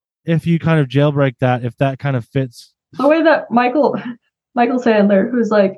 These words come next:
Speaker 2: he was one of the, he was one of the big angel dudes that I was listening to while I was walking. Um, he says that angels look at us like we're crazy for coming down here. They're like, "What the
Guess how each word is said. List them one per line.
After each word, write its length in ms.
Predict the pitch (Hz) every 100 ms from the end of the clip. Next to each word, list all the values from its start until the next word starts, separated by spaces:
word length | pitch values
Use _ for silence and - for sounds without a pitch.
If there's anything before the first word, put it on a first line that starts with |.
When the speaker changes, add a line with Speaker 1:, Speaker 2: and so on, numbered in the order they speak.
| _ 240
Speaker 2:
he 120 | 247
was 160 | 254
one 180 | 233 220
of 180 | 214 214
the, 340 | 202 - 262 - _ _ _ _ _ _ _ _ _
he 60 | 262
was 100 | 262
one 120 | 254
of 60 | 233
the 60 |
big 300 | 196 220 202
angel 360 | - 120 233 -
dudes 240 | 135 -
that 80 | -
I 80 | 139
was 300 | - 82 - -
listening 380 | 131 135 135 127
to 100 | -
while 220 | 123 131
I 80 | -
was 160 | 240 -
walking. 520 | - 254 277 247 - -
Um, 440 | 240 - 131 - _ _ _ _ _ _ _ _ _
he 600 | 254 262 254 254 254 254 - 226
says 480 | 247 220 214 208 - _
that 440 | 233 240 214 202 - _ _ _ _ -
angels 460 | 233 240 247 233 226
look 180 | 233 240
at 60 |
us 280 | 226 254 - _ -
like 220 | 233 226
we're 140 | 220 220
crazy 540 | - 233 262 - -
for 160 | - -
coming 300 | - - -
down 260 | - -
here. 160 | 302 -
They're 140 | -
like, 160 | 233 233
"What 240 | 285 508
the 160 | -